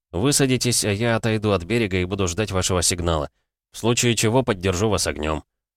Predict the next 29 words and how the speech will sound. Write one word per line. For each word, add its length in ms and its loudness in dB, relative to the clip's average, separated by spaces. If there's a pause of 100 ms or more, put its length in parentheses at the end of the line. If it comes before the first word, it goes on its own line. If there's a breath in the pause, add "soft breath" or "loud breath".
(520)
Приказав 580 0
всем 320 0
отдыхать 600 -2
и 40 -2
готовить 460 0
оружие, 440 2 (360)
Шелестов 520 0
принялся 560 2
снова 340 2
осматривать 680 0
остров 420 -2
в 140 -12
бинокль. 520 -2 (600)
Да, 320 0
двуглавая 520 2
вершина 420 2
скал 360 2
впереди 500 0
совпадала 640 0
с 120 -2
рисунком 540 -2
скал 340 0
на 200 -4
аэрофотоснимке. 1040 -4 (480)
Добраться 580 0
по 140 -4
суше 460 -2
до 160 0
бухты 440 -2